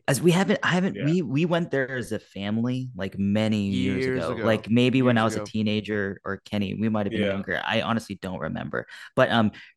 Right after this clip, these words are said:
Speaker 1: for fans of the Rockets that have yet to go down and watch an R G V game, um, what are things that they should look for in terms of, you know, um, fan experience and what's around
Speaker 3: Mm.
Speaker 1: the area for them?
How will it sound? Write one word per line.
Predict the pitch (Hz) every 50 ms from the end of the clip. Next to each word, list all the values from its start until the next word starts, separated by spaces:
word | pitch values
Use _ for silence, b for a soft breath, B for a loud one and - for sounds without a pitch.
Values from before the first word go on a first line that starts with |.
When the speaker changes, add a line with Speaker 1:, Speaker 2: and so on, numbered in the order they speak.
| _
Speaker 1:
for | - 135
fans | 120 - - - - 135 139 139 139 143 143 135 -
of | 95 113 98
the | 113 101
Rockets | 101 92 92 98 - 104 107 - - -
that | 87 87
have | 92 98 104 87
yet | 95 98 95 92 - -
to | - -
go | - 92 87 92 95 104 104 b b b b b _ -
down | - 92 85 92 107 117
and | 120 127
watch | 131 131 123 - -
an | 117
R | - 127 131
G | 120 120 131 127
V | 104 135 135 127 107
game, | 117 120 123 131 131 131 131 127 B B B B B _
um, | - 120 123 123 123 123 120 123
what | 127 160 185
are | 190 180
things | - - - 156 151 151 131
that | 135 -
they | 127 120
should | - - 113
look | 104 104 113 113 -
for | - - - 101 98 98 98 98 95 - - _
in | - 98 87
terms | - - 101 98 95 95 82 -
of, | - 90 90 87 90 87 85 82 - - _ _
you | - 98
know, | 92 90 90 90 -
um, | - 90 90 90 87 87 85 85 80 - _ _ _ _ _ _ _ _ _ _ -
fan | - - - 117 117 117 117 117 113
experience | - - - - - - 110 110 110 107 98 87 80 82 82 - -
and | 87 92 95
what's | 95 95 - -
around | 95 92 95 92 92 90 92
Speaker 3:
Mm. | 82
Speaker 1:
the | - -
area | 85 92 90 90 87 82 80 - - _
for | 78
them? | 80 78 87 82 -